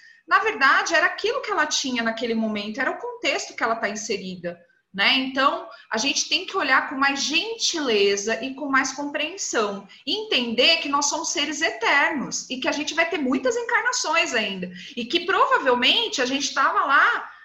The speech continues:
dentro de papéis, né? Que a gente sabe que, que, que nós vivemos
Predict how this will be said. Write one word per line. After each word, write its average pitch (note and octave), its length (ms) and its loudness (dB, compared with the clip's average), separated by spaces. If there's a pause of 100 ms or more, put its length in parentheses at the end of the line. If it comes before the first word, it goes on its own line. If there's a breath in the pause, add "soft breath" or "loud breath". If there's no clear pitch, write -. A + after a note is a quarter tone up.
(100)
dentro E4 500 0
de - 120 -6
papéis, F4 800 2
né? C4 180 2
Que C#4+ 100 -4
a B3 40 -2
gente C4+ 240 -6
sabe D#4+ 400 4
que, A#3 440 -8
que, G#3+ 460 -6
que A3+ 120 -6
nós G3+ 500 0
vivemos A3+ 880 0